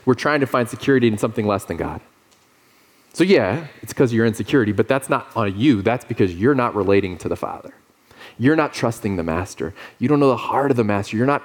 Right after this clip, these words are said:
reaching out to the Master going, "What do you want me to do with the gifts you've given me?" It's rooted in wrong belief in who we are and in who God is. So we waste our lives because we don't trust God. We bury our talents because we don't trust God.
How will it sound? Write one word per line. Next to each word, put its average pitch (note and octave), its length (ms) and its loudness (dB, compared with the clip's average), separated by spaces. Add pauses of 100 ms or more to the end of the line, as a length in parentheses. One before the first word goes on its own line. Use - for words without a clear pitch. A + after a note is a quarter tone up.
reaching C3 360 0
out D3+ 180 0
to - 80 -20
the B2 80 0
Master A#2+ 320 -2
going, A2+ 220 2
"What C#3+ 80 2
do D3 40 2
you D3+ 60 4
want D3 140 0
me D3+ 80 2
to C#3+ 60 2
do B2+ 180 2
with C3 160 4
the A2+ 60 0
gifts C3+ 300 0
you've A2 120 -8
given C#3 260 4
me?" F#2 160 -4 (1200)
It's - 160 -8
rooted C#3+ 260 6
in B2 120 2
wrong B2+ 280 2
belief B2 380 4
in A2+ 80 2
who A#2+ 140 2
we A2+ 180 4
are C#3+ 400 2 (580)
and A2 80 0
in G#2+ 80 0
who A2 80 2
God F#2+ 280 0
is. - 300 -12 (840)
So - 140 2
we D#3 100 8
waste F3+ 340 4
our B2+ 100 2
lives C3 340 2
because A2+ 260 2
we A#2+ 80 2
don't A2+ 220 0
trust G#2 320 -2
God. A#2+ 300 2
We A#2 120 2
bury C#3+ 360 4
our A#2+ 80 4
talents D3 360 0
because A#2 260 0
we A2+ 80 0
don't B2+ 220 -2
trust - 300 -4
God. A#2+ 260 0